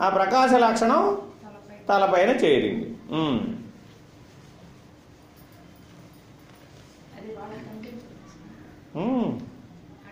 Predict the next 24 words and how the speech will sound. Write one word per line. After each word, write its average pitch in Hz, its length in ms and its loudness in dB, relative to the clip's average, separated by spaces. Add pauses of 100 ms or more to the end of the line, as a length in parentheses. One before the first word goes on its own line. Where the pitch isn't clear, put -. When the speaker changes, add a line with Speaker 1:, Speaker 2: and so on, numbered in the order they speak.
(680)
Speaker 2:
ఎవరు 214 320 -18
తెలుస్తుంది? - 500 -18 (400)
Speaker 1:
ఇంక 156 120 -2
ఇప్పుడు 170 180 0
తెలిసేదేం 226 520 2
లేదుగా, 220 580 4
మృత్యుకాలంలో 214 760 2
తెలియటమే 202 540 4
ఇది. 123 340 -2 (2000)
ముందు 190 320 2
తెలియాలి 226 640 6
అంటే 226 400 4
ఉపాసనా 247 680 2
మార్గం 226 400 2
ద్వారా 202 260 4
వెళ్ళాలి. 147 720 0 (1300)
ముందు 135 320 2
తెలియ, 196 260 4
ఇదే 175 340 4
లక్షణాలని 214 680 2
ఉపాసనా 269 520 4
మార్గం 254 400 2
ద్వారా 240 200 4
తెలుసుకోవచ్చు. 202 720 0